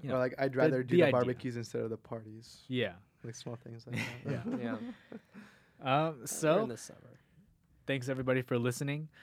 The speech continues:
Speaker 1: Uh, make sure that you follow us on our social media at Theory Pre Med. Hopefully, we'll have more content coming out soon on different platforms. If we do, we will let you know. And just know that
Speaker 3: Always.
Speaker 1: episodes air every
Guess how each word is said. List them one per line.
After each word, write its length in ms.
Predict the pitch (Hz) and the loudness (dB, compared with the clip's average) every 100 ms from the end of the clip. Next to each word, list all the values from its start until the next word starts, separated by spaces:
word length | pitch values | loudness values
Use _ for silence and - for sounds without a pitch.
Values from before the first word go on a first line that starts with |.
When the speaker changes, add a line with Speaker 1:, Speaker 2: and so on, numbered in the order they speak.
| - _ | -20 _
Speaker 1:
Uh, 180 | 117 113 | 2 2
make 220 | 110 113 | 2 -2
sure 160 | - 117 | -2 -4
that 100 | 107 | -2
you 160 | 110 104 | -4 -6
follow 340 | 107 107 107 | -4 -2 -2
us 220 | 107 104 | -2 -2
on 80 | 113 | -4
our 80 | 107 | -4
social 320 | 110 107 104 | -4 -6 -6
media 340 | 104 101 101 98 | -6 -6 -6 -4
at 220 | 107 107 - - _ _ | -6 -6 -16 -20 _ _
Theory 260 | 120 113 107 | -4 -2 -4
Pre 280 | - 135 | -6 -6
Med. 300 | 139 127 147 | -4 -4 -6
Hopefully, 460 | 156 113 113 123 120 | -6 -6 -6 -6 -6
we'll 180 | 113 113 | -2 -4
have 400 | 107 110 107 107 | -2 -2 -2 -4
more 220 | 110 113 | -2 -2
content 500 | - 107 104 107 110 | -2 -8 -6 -8 -8
coming 300 | - 107 110 | -6 -6 -6
out 120 | 104 | -6
soon 160 | - 113 | -6 -6
on 120 | 107 | -6
different 240 | 101 107 104 | -8 -12 -8
platforms. 460 | 107 104 120 123 | -8 -6 -8 -6
If 180 | 120 107 | -8 -8
we 120 | 120 | -8
do, 400 | 110 120 120 123 120 - _ - | -6 -4 -4 -4 -8 -20 _ -6
we 100 | 120 | -4
will 180 | 113 | -2
let 180 | 110 107 | -2 -2
you 120 | 113 | -4
know. 360 | 110 110 110 139 - - - - | -6 -6 -6 -10 -14 -20 -14 -4
And 160 | 135 | -2
just 180 | 139 131 | -2 0
know 140 | 143 | 2
that 240 | 131 135 - _ | 4 4 0 _
Speaker 3:
Always. 140 | 123 120 | -14 -10
Speaker 1:
episodes 500 | 123 151 165 165 - | -2 2 2 2 -2
air 280 | 160 190 110 107 | 0 2 2 -2
every 480 | 113 113 120 120 | -6 -4 -4 -4